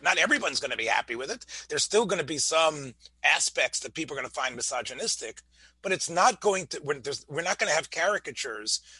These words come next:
of yeshiva guys who are laughed at by girls who, who, who are obviously not only smart and intelligent and know about learning, who are playing an active role in chinuch and Jewish leadership.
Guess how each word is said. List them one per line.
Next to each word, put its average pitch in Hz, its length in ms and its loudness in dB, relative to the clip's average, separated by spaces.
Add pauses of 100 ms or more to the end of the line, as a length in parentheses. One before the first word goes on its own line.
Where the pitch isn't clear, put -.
(180)
of 127 240 0
yeshiva 180 460 -2
guys 107 500 0 (300)
who 139 520 -10
are 123 140 0
laughed 151 440 2
at 107 320 -4 (400)
by 123 480 0 (240)
girls 160 520 -2
who, 143 300 -8 (260)
who, 143 200 -14 (120)
who 147 180 -8
are 135 240 -4
obviously 156 560 2
not 147 220 0
only 180 260 -2
smart 165 520 2
and 135 100 -8
intelligent 156 480 -4
and 135 100 -10
know 151 80 -2
about 156 220 -2
learning, 180 380 0 (300)
who 156 60 -4
are 165 100 4
playing 220 320 6
an 180 80 4
active 175 420 2
role 190 460 4 (280)
in 147 80 -8
chinuch 185 520 0
and 175 120 -4
Jewish 196 260 -2
leadership. - 440 -6